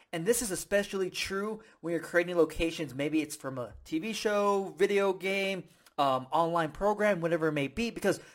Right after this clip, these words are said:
those don't really have emotion to them in the, in the, in terms of you haven't actually walked through them yourselves.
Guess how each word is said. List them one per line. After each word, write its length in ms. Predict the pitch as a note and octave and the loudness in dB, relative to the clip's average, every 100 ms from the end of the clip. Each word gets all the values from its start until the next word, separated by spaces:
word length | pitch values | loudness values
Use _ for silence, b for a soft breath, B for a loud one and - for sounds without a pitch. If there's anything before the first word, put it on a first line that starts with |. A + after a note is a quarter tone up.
| B | B
those 340 | G3 B3 B3+ - b b | 4 4 2 -8 b b
don't 220 | G3 G3+ | 0 2
really 180 | G3+ F3+ | 2 0
have 420 | B2+ - F3 E3+ | -2 0 0 2
emotion 460 | D#3+ D3+ D#3 D3+ C3+ - | 0 0 -2 -4 -12 -14
to 220 | - G#3+ | -8 0
them 220 | E3+ C#3+ - B | 2 0 -2 B
in 80 | F3+ | -2
the, 180 | D#3 - - F#3+ | -2 -2 -10 -6
in 160 | F3 | -2
the, 180 | D#3 C#3+ D3+ | 0 -2 -6
in 100 | C3 | -6
terms 380 | - C#4 B3+ | 2 2 4
of 260 | F#3 D3+ - B - | 6 6 4 B -4
you 120 | D#3+ | -4
haven't 300 | D3 G3+ F#3 | 0 -2 0
actually 360 | F3 F3+ E3 | -4 0 0
walked 360 | C3+ D#3 D#3 D#3 | 6 6 6 2
through 140 | D3+ | -2
them 180 | D3 C3+ | 0 -2
yourselves. 880 | B2+ B2 - - E3+ E3+ F#2+ F#2+ | -4 -6 -6 2 6 8 6 0